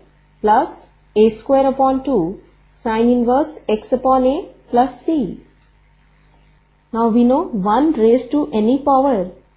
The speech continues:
is equal to one only. So here we can write one square.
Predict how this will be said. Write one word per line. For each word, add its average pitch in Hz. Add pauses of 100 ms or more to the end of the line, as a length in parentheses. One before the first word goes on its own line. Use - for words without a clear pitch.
is 202
equal 262
to 320
one 269
only. 254
So -
here 226 (100)
we 220
can 233
write 240
one 220
square. 302